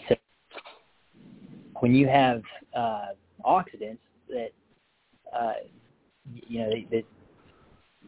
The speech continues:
would cause, uh, oxidative stress and, and damage potentially in the, in the animals, and,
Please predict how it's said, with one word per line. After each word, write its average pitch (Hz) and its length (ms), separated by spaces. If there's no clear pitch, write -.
would 117 200
cause, 120 220
uh, 110 440
oxidative 113 600
stress 117 260
and, - 120
and - 460
damage 113 300
potentially 117 440
in 107 60
the, 104 120
in 101 100
the 107 60
animals, 110 360
and, - 100